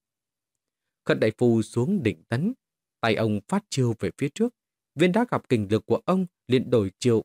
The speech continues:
bay tạt sang một bên, trúng vào thân cây. Thân cây gập làm đôi mà đổ xuống. Ba viên đá từ giữa Trận Thục lại bay ra, nối đuôi nhau, gió rít lên vèo vèo.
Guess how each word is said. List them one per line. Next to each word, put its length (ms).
bay 200
tạt 220
sang 200
một 140
bên, 180
trúng 280
vào 100
thân 220
cây. 200
Thân 120
cây 200
gập 180
làm 240
đôi 340
mà 100
đổ 180
xuống. 280
Ba 100
viên 200
đá 220
từ 120
giữa 180
Trận 260
Thục 260
lại 140
bay 180
ra, 240
nối 140
đuôi 180
nhau, 300
gió 280
rít 220
lên 140
vèo 240
vèo. 200